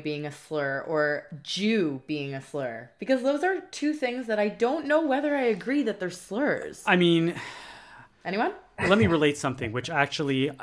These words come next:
Speaker 2: yeah, I, I personally don't have that as big an issue with goy. Uh, I think that, like, it's funny. I can recognize why some people, like, take it the wrong way. Um, the same way that, like, if I was a non-Jewish partner of a Jewish,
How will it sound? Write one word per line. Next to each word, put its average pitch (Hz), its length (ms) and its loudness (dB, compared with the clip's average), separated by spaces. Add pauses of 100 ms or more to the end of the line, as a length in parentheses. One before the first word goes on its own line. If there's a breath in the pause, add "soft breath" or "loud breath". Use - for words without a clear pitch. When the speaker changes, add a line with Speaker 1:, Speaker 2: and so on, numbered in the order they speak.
Speaker 2:
yeah, 175 260 0
I, 190 140 2 (240)
I 196 100 6
personally 202 400 2
don't 160 200 2
have 131 260 0
that 131 200 -4
as 143 160 -2
big 123 160 0
an 120 80 -4
issue 120 220 -6
with 113 160 -6
goy. 127 420 -2
Uh, 117 360 -2
I 131 120 -8
think 120 240 -8
that, 117 160 -6
like, 113 300 -8 (140)
it's - 140 -12
funny. 131 240 -4
I 156 120 -4
can 139 220 -4
recognize 131 540 -2
why 123 160 -2
some 120 240 -6
people, 120 480 -4 (320 loud breath)
like, 113 400 -4
take 131 260 -4
it 123 300 -4 (380)
the 147 200 0
wrong 117 360 -4
way. 131 380 0 (260 loud breath)
Um, 127 220 -2
the 123 80 -4
same 131 260 0
way 127 140 0
that, 117 160 -4
like, 117 220 -4
if - 180 -6
I 135 200 2
was 131 320 -2
a 139 120 -4
non-Jewish 117 1000 -6 (320 soft breath)
partner 135 500 0
of 131 240 -6
a 117 100 -4
Jewish, 117 580 -4